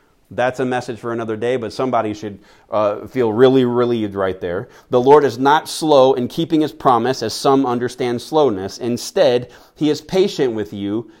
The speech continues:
not wanting anyone to perish, but everyone to come to repentance." Everybody. He wants everybody to be saved. It's his desire.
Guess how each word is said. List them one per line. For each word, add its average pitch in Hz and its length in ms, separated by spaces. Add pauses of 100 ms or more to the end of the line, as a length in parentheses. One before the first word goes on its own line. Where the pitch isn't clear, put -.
(240)
not 139 760 (220)
wanting 139 960
anyone 170 800
to 175 240
perish, 127 720 (260)
but 131 460
everyone 156 840
to 123 300
come 160 420
to 160 260
repentance." 143 800 (1700)
Everybody. 120 600
He 170 260
wants 147 460
everybody 123 580
to 135 400 (240)
be 117 400 (120)
saved. 101 420
It's 113 160
his 120 180
desire. 95 560